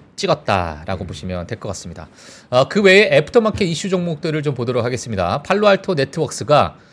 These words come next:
Speaker 1: 어, 최근에 너무너무 좋은 성-, 어, 이제 주식 흐름을, 어, 주가 흐름을 보여줬었는데 가이던스의 기대치를 좀 밑돌게 되면서 마이너스 십구 프로 하락하는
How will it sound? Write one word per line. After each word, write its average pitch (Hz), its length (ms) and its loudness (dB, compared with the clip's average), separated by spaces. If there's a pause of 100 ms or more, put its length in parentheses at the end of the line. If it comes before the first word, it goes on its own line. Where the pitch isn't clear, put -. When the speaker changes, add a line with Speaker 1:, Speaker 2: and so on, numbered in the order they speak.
(220)
Speaker 1:
어, 113 260 4
최근에 180 240 -2
너무너무 165 420 4
좋은 143 420 -2
성-, 175 300 -6
어, 104 260 2
이제 98 140 -4
주식 139 320 -10
흐름을, 156 400 -2 (140)
어, 87 340 -8
주가 139 240 0
흐름을 156 260 0
보여줬었는데 117 720 -2 (360)
가이던스의 208 880 4
기대치를 180 420 0
좀 151 120 -6
밑돌게 165 400 4
되면서 110 260 0
마이너스 127 400 2
십구 - 360 -6
프로 190 200 2
하락하는 139 540 -2